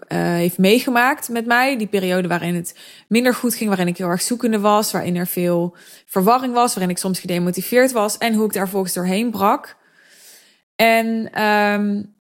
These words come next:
ja, waar wij samen toch elke keer op uitkwamen is, ik kon op een gegeven moment echt veel meer liefde voelen voor mijn klanten. Dat was voor mij echt een issue.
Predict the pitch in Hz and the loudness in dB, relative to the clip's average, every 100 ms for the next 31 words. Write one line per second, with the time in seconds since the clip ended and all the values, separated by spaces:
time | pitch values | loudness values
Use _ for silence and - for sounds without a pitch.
0 | _ _ _ _ _ _ _ _ _ _ | _ _ _ _ _ _ _ _ _ _
1 | _ _ - 226 208 190 196 240 240 254 | _ _ 0 4 4 4 2 2 4 4
2 | 277 294 - - 254 277 269 - 233 240 | 2 0 -4 0 0 0 -4 -4 -4 -2
3 | 196 - 247 294 - 233 233 190 214 - | -2 0 0 0 0 0 0 0 -4 -6
4 | - 220 - 262 285 277 233 202 - 220 | -6 -6 2 2 4 0 -6 -8 0 0
5 | 247 220 202 202 _ _ 254 294 147 - | 2 0 -2 -4 _ _ 2 2 -2 -12
6 | - _ - - - 294 330 330 302 240 | -14 _ -14 -10 -2 0 4 4 4 4
7 | 247 254 254 208 240 254 - 214 220 220 | 4 2 0 2 2 0 -2 -4 -6 -8
8 | - 214 190 196 - 202 185 175 196 185 | -6 -4 -4 -6 -4 -2 -2 -2 -2 -2
9 | 170 - 175 _ _ _ _ _ _ _ | -2 -8 -12 _ _ _ _ _ _ _
10 | _ _ 240 262 285 240 220 226 - 233 | _ _ 0 2 0 2 2 2 0 -6
11 | - - 208 202 - 233 - 185 156 185 | -8 -6 -4 -2 -2 -2 -2 -2 -4 -6